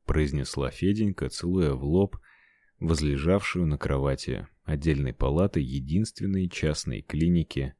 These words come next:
в ее родном городе Леру. Туда Леру доставили, когда после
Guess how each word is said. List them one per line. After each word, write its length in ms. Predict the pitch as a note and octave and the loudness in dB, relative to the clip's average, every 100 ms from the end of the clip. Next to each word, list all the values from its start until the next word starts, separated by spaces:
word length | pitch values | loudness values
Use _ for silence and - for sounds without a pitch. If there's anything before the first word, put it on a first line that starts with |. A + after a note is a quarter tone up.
| _ - | _ -8
в 80 | |
ее 360 | C#2+ D2 C#2 F#2 | -4 -2 0 2
родном 420 | E2+ C#2 D2 C#2 | 2 2 0 0
городе 420 | C2 C#2+ C#2 C#2 | 0 0 0 -2
Леру. 400 | C#2+ C#2+ B1 - - _ _ _ _ _ _ _ - | 0 0 -2 -6 -14 _ _ _ _ _ _ _ -6
Туда 280 | F2 E2 B2+ | 2 6 8
Леру 300 | F2 E2 D2 | 8 6 4
доставили, 760 | C#2 - - A2 G2 D#2+ C#2+ C2 - - | 0 0 2 2 4 2 0 -4 -12 -8
когда 320 | - D2 D2 | -4 -2 -2
после 580 | C#2+ E2+ D#2 - C#2 A#1+ | 0 0 0 -2 -4 -4